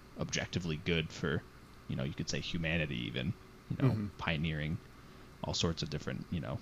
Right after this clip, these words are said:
Speaker 1: technological, um,
Speaker 2: Right.
Speaker 1: advancements. But, uh, yeah, this seems just very, very early in the, uh, you know, early stages of development here. And
Speaker 2: Right.
Speaker 1: I'm sure it shows promise, but yeah, five hundred neurons, like you said, out of the billions,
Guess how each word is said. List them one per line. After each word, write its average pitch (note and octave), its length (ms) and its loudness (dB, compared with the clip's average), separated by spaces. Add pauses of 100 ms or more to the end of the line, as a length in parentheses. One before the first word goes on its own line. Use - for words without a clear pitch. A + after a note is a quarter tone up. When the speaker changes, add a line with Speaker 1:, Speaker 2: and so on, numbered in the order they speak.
(100)
Speaker 1:
technological, E2 840 0 (840)
um, D#2 120 2 (120)
Speaker 2:
Right. - 1160 -8
Speaker 1:
advancements. - 560 0
But, - 360 0
uh, A#1+ 220 2 (760)
yeah, F2 120 6
this F#2+ 120 10
seems G2 200 12
just F2 120 2
very, F2 400 6
very E2+ 500 6 (600)
early F2 500 8 (280)
in F2+ 100 2
the, D2+ 120 2
uh, - 300 -2 (460)
you F#2+ 80 4
know, B1+ 180 0 (420)
early F2+ 200 8
stages D2 380 4
of C#2 100 -2
development C#2 440 0
here. B1+ 260 0 (400)
And A#2 80 6
Speaker 2:
Right. - 200 4
Speaker 1:
I'm D2+ 120 2
sure G2 140 6
it - 80 4
shows F2+ 160 4
promise, E2 460 2
but - 140 0
yeah, A1 120 2
five F#2+ 260 10
hundred F#2+ 220 10
neurons, E2+ 420 6
like E2+ 140 2
you - 60 -2
said, - 160 4
out F2 100 6
of D#2+ 100 2
the D2 60 0
billions, E2+ 680 4